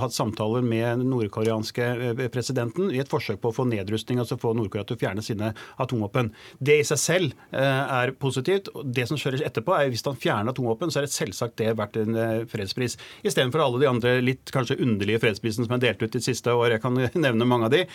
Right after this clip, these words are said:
eh, men dette vil jo være en, en bragd, uavhengig av hva, hva, hva som blir sagt andre steder. Eh, men det som nato kanskje burde se nærmere på, er hvor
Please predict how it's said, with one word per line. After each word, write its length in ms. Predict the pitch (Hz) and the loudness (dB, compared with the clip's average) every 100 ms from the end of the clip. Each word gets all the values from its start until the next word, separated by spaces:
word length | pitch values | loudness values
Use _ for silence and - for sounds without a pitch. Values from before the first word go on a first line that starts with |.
| - - | -14 -6
eh, 220 | 147 131 127 | 2 4 4
men 240 | 131 135 | 4 4
dette 220 | 135 131 | 2 2
vil 100 | 139 | 4
jo 80 | 135 | 6
være 240 | 135 110 | 6 4
en, 140 | 127 127 | 4 4
en 160 | 123 120 | 4 4
bragd, 320 | 113 123 104 - - | 4 4 0 -8 -4
uavhengig 460 | 170 127 113 120 180 | 4 6 6 6 4
av 60 | |
hva, 340 | 123 113 123 135 | 4 4 4 2
hva, 160 | 117 113 117 117 117 113 117 110 | 2 4 2 2 2 0 -2 -2
hva 120 | 107 104 | -2 -2
som 140 | 113 | -2
blir 100 | 117 | 0
sagt 300 | - 110 - | -2 -4 -2
andre 300 | 147 107 113 | 0 0 0
steder. 400 | - 123 98 110 104 - - - | 0 2 2 0 0 -14 -14 -2
Eh, 200 | 139 147 | 0 2
men 160 | 175 | 2
det 100 | 151 131 | 0 2
som 140 | 165 | 2
nato 260 | 131 110 151 | 2 0 0
kanskje 220 | 143 120 | 0 0
burde 160 | 117 | 0
se 80 | 131 | 2
nærmere 320 | 160 147 123 | 2 2 2
på, 160 | 151 175 | 2 2
er 140 | 143 | 2
hvor 340 | 135 117 117 | 0 0 0